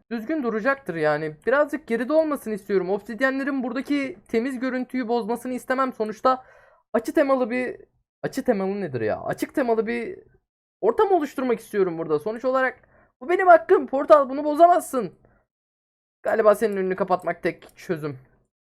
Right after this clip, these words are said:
Tek çözüm bu. Üzgünüm. Seni pek göremeyeceğiz ama bir çakmak alabilir miyim? Yanıyorum, aldım.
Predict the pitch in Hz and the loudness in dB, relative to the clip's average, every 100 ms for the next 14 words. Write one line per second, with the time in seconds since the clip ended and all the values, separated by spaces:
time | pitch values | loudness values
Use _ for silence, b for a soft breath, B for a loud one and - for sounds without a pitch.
0 | _ _ 185 - 160 156 143 131 - _ | _ _ -12 -10 -8 -8 -8 -10 -14 _
1 | _ 131 131 139 127 - _ - 143 151 | _ -12 -8 -6 -8 -10 _ -10 -8 -6
2 | 156 - 147 156 135 135 180 156 147 _ | -6 -2 -2 -2 -4 -2 -2 -2 -4 _
3 | _ 127 - 143 156 139 143 143 143 151 | _ -12 -6 -4 -4 -4 -4 -4 -4 -6
4 | 107 98 - _ _ 104 123 135 139 135 | -6 -10 -16 _ _ -8 -6 -4 -4 -2
5 | 131 123 117 | 2 0 -2